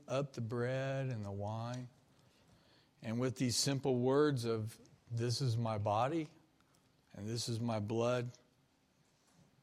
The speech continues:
what is Jesus saying? He is saying that all the earlier deliverances, the earlier sacrifices,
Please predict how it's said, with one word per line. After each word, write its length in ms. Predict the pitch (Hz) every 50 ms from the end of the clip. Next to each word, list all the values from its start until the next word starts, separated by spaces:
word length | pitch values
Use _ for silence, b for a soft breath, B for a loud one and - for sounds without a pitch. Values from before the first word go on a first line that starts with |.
| _ _ _ _ _
what 220 | - 117 117 131 131
is 180 | 135 131 127
Jesus 420 | - - 135 131 123 123 123 117 -
saying? 380 | - - 127 113 104 101 98 95 - - _ _ _ _ _ _ _ _ _ _ _ _ _ _ _ _ _ _ _ _ _ _ _ _
He 280 | - - 143 135 143 156
is 140 | 143 131 -
saying 580 | - 151 135 139 135 131 117 113 107 110 117 - -
that 200 | - 113 110 - - - _
all 480 | - 123 123 127 127 123 117 113 107 101
the 260 | 107 113 110 - - -
earlier 840 | - 131 127 131 127 127 123 123 123 123 120 117 117 117 110 104
deliverances, 1400 | 104 107 117 117 110 117 120 127 123 123 117 113 110 107 - - - 113 107 104 98 98 104 - - - - - _ _ _ _ _ _ _ b b b b b b b -
the 180 | 117 120 127 -
earlier 540 | 151 131 135 139 139 143 135 127 127 120 113
sacrifices, 1300 | - - - 135 127 131 127 - - 123 110 - - 120 110 107 104 - - - - 123 - - -